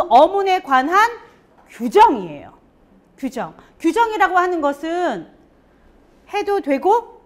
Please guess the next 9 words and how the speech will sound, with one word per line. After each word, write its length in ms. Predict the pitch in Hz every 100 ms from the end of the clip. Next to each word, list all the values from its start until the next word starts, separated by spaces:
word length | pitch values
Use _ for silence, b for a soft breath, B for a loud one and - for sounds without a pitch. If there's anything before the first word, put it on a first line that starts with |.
| _ _ _ _
하면 320 | 370 415 381
안 180 | 240 262
되고 360 | 285 208 180 - _ -
이런 260 | 320 403
거잖아요. 480 | 285 226 170 - - _ _ _ _ _ _ -
이렇게 320 | 311 403 381
하면 280 | 370 370 349
안 200 | 277 285
돼요. 400 | 277 190 185